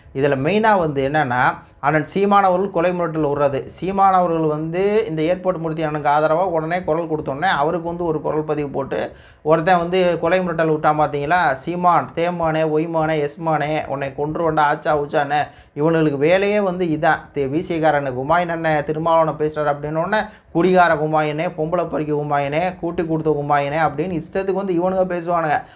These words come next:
ஆபாசமா. இவங்க தே-, வி சி கா பண்ற தப்பை யாருமே சொல்லக்கூடாது. அப்ப வி சி கா பண்ற தப்பா அண்ணன் ஏர்போர்ட் மூர்த்தி சொல்றனால தான் அவரு மேல இவ்வளவு தூரம் கொடூர தாக்குதல் வந்து நடந்திருக்குது. ஆனா ரெண்டாயிரத்தி இருபத்தாறு எலெக்ஷன்ல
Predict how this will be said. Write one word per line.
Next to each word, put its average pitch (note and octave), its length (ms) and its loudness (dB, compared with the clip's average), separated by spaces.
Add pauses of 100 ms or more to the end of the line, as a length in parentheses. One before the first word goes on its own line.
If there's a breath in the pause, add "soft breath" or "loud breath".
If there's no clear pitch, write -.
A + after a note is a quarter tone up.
(120)
ஆபாசமா. F3 720 4
இவங்க C#3+ 500 -2
தே-, C3+ 280 0
வி D#3+ 60 0
சி F#3 160 -6
கா G3+ 140 4
பண்ற E3 220 0
தப்பை E3 300 0
யாருமே E3+ 380 2
சொல்லக்கூடாது. E3 640 0 (240 loud breath)
அப்ப C#3+ 200 2
வி E3 180 2
சி A3 200 -4
கா G#3 120 4
பண்ற E3+ 260 2
தப்பா D#3 300 2
அண்ணன் E3 200 0
ஏர்போர்ட் F#3 440 -2
மூர்த்தி D#3 320 -6
சொல்றனால C#3 420 0
தான் F3+ 260 2
அவரு E3 360 0
மேல F#3+ 260 0
இவ்வளவு F#3+ 400 0
தூரம் G3+ 260 -2
கொடூர G#3 380 2
தாக்குதல் E3 480 -2
வந்து G#3+ 300 -4 (320 soft breath)
நடந்திருக்குது. E3 640 0 (180 loud breath)
ஆனா D#3 240 4
ரெண்டாயிரத்தி F#3+ 360 2
இருபத்தாறு F#3 420 0
எலெக்ஷன்ல D#3+ 420 -2